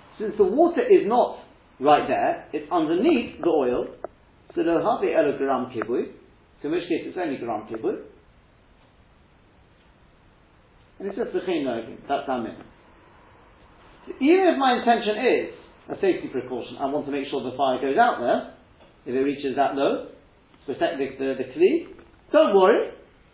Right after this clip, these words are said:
because the water is not there direct, it first goes through, burns down the shemen, and then it gets to the water. Comes along the Magen Avraham, and he says, I don't know where the Ramah gets this from.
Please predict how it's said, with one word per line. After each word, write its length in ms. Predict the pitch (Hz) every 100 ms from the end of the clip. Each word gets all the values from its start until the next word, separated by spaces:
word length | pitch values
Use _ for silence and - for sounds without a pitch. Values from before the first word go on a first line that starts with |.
| _ - _ _ _ _ _ _ _ _ _ _ _ _ -
because 560 | 135 202 208 208 202 - - - _
the 80 | 135
water 320 | 156 233 233
is 120 | 165
not 280 | 139 185 143
there 180 | 156 151
direct, 420 | 135 143 - -
it 160 | - -
first 240 | 190 180 -
goes 240 | 156 -
through, 220 | 147 139
burns 260 | 165 156 127
down 160 | 143 123
the 80 | -
shemen, 320 | 185 247 -
and 160 | 240 277
then 320 | 440 359 339
it 60 | 370
gets 200 | 202 -
to 40 |
the 80 | 330
water. 240 | 247 - - _ _ _ _ - - _ _ - - - - - _ _ -
Comes 240 | 214 226
along 160 | 165 135
the 80 |
Magen 240 | 139 131 123
Avraham, 480 | 123 156 120 123 135
and 80 | -
he 140 | 123 -
says, 240 | 131 131
I 1700 | - - - - _ - _ _ _ _ _ _ _ _ _ _ 123
don't 80 | 135
know 80 | 156
where 20 |
the 80 | 160
Ramah 240 | 165 170
gets 220 | 196 -
this 160 | - -
from. 160 | -